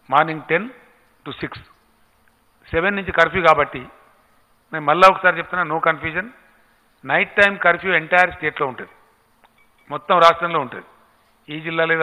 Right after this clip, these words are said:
ఆ జిల్లా లేదు, గ్రీన్ లేదు, రెడ్ లేదు, అన్ని జిల్లాలలో, ముప్పై మూడు జిల్లాలలో ఏడు గంటల నుంచి ఉదయం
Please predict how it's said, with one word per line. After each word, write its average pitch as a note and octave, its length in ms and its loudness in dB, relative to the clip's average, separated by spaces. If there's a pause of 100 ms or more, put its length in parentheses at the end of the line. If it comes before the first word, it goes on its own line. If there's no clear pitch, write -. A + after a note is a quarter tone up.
ఆ - 20 6 (100)
జిల్లా D#3 200 -4
లేదు, E3 160 -8
గ్రీన్ D3+ 240 -8
లేదు, D#3 160 -2
రెడ్ C#3 200 -10
లేదు, D#3+ 140 -8 (680)
అన్ని G3 380 -4
జిల్లాలలో, F3 460 2 (260)
ముప్పై F3+ 320 -4
మూడు E3+ 220 -4
జిల్లాలలో D#3+ 420 0 (840)
ఏడు F#3+ 220 2
గంటల F3+ 220 0 (100)
నుంచి G3+ 220 -12 (600)
ఉదయం D#3+ 280 -2